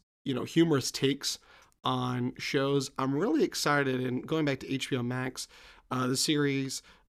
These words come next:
uh, coming up called Winning Time. You know, this is kind of Boogie Nights meets Showtime, uh, Lakers. And this is, of course, you know, fan favorite director Adam McKay, who we know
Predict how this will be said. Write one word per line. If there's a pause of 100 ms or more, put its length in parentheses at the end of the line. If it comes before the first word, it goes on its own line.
uh,
coming
up
called
Winning (180)
Time. (400)
You
know,
this
is
kind
of
Boogie
Nights
meets
Showtime,
uh,
Lakers. (360)
And
this
is,
of
course, (140)
you
know,
fan
favorite
director
Adam
McKay,
who
we
know